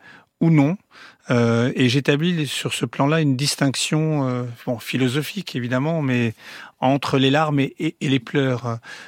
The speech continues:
Euh, les larmes sont liées à la, à la perte, à la brutalité d'une perte, hein.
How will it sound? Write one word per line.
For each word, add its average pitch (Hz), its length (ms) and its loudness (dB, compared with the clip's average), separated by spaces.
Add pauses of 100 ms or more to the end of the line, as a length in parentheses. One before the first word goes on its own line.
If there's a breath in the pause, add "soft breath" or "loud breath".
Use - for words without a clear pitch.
(160 loud breath)
Euh, 127 140 0
les 131 160 2
larmes 165 340 0
sont 143 240 -2
liées 139 400 0
à 139 80 2
la, 120 220 -2
à 127 80 -2
la 127 140 0
perte, - 360 -2
à 135 40 -2
la 127 100 0
brutalité 135 560 0
d'une 131 180 -2
perte, - 360 -6
hein. 135 140 -2